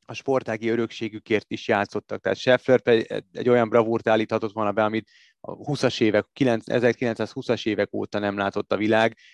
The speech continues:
hogy egy idényen belül nyerje meg az öt torna győzelmét, illetve első öt, ö, vagy pályafutási első öt torna győzelmét. Tehát, hogy, ö, rekordok sokaságát,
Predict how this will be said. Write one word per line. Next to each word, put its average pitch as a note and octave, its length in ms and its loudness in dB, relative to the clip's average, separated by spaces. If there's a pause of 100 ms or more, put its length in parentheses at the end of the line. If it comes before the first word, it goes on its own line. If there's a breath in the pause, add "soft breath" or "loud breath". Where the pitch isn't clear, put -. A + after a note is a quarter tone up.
(120)
hogy G#2+ 220 -2
egy B2 340 2
idényen G#2+ 440 -2
belül A2 260 4
nyerje G2 340 -2
meg F#2+ 340 -8
az G2+ 180 -4
öt G#2 260 0
torna G#2 320 0
győzelmét, G2 600 -2
illetve G#2 260 4
első G#2 380 2
öt, - 200 -6 (160)
ö, G2+ 160 -4
vagy F#2 140 -2
pályafutási G#2 580 -2
első G#2 340 -2
öt - 180 -4 (280 soft breath)
torna G#2+ 320 0
győzelmét. G#2+ 680 0 (300 soft breath)
Tehát, G#2+ 240 -2
hogy, A#2+ 240 2
ö, A#2+ 220 4 (260)
rekordok A#2+ 600 0 (600)
sokaságát, A2 960 0